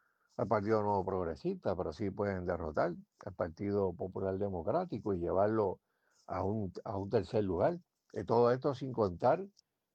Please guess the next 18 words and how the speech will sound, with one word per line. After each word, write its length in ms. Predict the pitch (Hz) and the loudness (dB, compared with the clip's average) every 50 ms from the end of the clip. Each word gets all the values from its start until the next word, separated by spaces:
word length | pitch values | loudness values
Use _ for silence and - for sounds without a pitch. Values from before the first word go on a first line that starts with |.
| _ _ _ - | _ _ _ -6
lo 180 | - 107 110 | -2 0 2
que 120 | 101 104 92 | 2 2 2
pueda 560 | 82 113 113 113 123 127 127 123 117 107 101 | 2 4 4 6 6 6 6 6 4 4 2
hacer 460 | - - 98 82 - 117 127 143 143 | 2 0 -2 -2 -2 -2 -2 0 0
Proyecto, 880 | - 117 104 95 95 104 113 107 104 - - 113 104 98 95 92 - - | 0 0 0 2 4 2 2 2 0 0 0 2 2 2 0 -2 -4 -4
eh, 140 | - 104 98 | -4 -4 -4
Dignidad 720 | 87 110 107 - - 110 101 95 101 123 147 135 113 117 131 _ _ _ _ _ _ _ _ _ _ _ _ _ - | -2 -4 -4 -4 -4 -4 -2 2 4 4 4 2 0 -4 -8 _ _ _ _ _ _ _ _ _ _ _ _ _ -8
en 160 | 110 104 101 | -4 -4 -2
estas 220 | 95 92 135 120 | 0 2 4 4
últimas 460 | 117 117 113 104 113 113 107 101 95 - | 4 4 2 0 -2 -2 -2 -2 -2 -4
semanas 420 | - 101 95 98 104 107 107 104 | -4 -4 -4 -2 -2 -2 -2 -2
de 120 | 95 92 90 | -2 -2 -2
campaña, 640 | 92 82 80 78 - 160 202 202 175 127 107 110 117 113 87 87 | -2 -4 -2 0 0 2 2 0 -2 -4 -4 -4 -6 -6 -6 -6
eh, 220 | 85 85 82 87 87 | -4 -4 -4 -2 -2
cuando 260 | 95 92 90 90 87 | -2 -2 0 0 -2
vengan 280 | 98 110 113 113 107 | -2 -2 -2 -2 0
los 140 | 98 98 90 | 0 0 0
debates, 600 | 87 87 87 107 139 165 180 160 - 131 131 113 | 0 2 4 4 4 4 2 0 0 -2 -4 -4